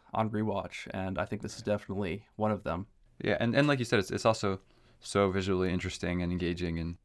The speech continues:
Speaker 1: Yeah.
Speaker 2: and just fun to watch.
Speaker 1: It is. It is. Uh, and I am excited to, to revisit it. I get probably every few years, honestly.
Speaker 2: Yeah.
Speaker 1: Uh, it's one of those, one of
Speaker 2: Re-,
Speaker 1: those movies that I feel
Speaker 2: rewatchable.
Speaker 1: like you can just throw on and
Speaker 2: Yeah.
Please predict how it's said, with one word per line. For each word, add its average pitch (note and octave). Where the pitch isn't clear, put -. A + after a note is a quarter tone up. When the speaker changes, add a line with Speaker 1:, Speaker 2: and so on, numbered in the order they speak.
Speaker 1:
Yeah. D2+
Speaker 2:
and F2
just -
fun F#2
to F#2+
watch. -
Speaker 1:
It G2+
is. F2+
It A2
is. -
Uh, G#2
and A#2+
I A#2
am C3
excited G#2
to, G2
to -
revisit A2
it. G2
I G#2
get G#2+
probably C3
every A2
few -
years, G2+
honestly. G2
Speaker 2:
Yeah. F#2
Speaker 1:
Uh, F#2
it's G#2+
one A#2
of A#2
those, G2+
one A2
of G2+
Speaker 2:
Re-, F#2+
Speaker 1:
those -
movies G2
that F2+
I F#2
feel G2
Speaker 2:
rewatchable. -
Speaker 1:
like -
you G2
can G2
just -
throw F2+
on E2+
and G2+
Speaker 2:
Yeah. F#2+